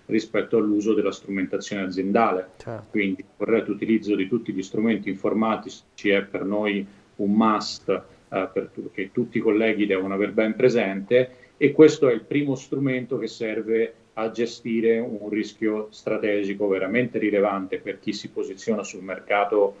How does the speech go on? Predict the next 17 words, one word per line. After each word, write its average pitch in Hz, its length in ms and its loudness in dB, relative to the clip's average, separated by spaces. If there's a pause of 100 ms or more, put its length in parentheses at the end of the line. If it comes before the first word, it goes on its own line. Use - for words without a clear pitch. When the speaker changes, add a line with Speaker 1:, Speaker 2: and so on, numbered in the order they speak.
(280)
Speaker 1:
come 107 560 2
entità 104 480 2
totalmente 101 560 0
digitale. 95 800 0 (120)
Noi 117 160 2
come 107 180 2
banca 113 380 2
di 95 80 0
fatto 113 560 2 (220)
non 110 200 -2
abbiamo 110 440 2
più 117 180 4
filiali 107 440 4
operative 104 600 4
se - 160 -6
non 101 260 0
una, 104 600 -2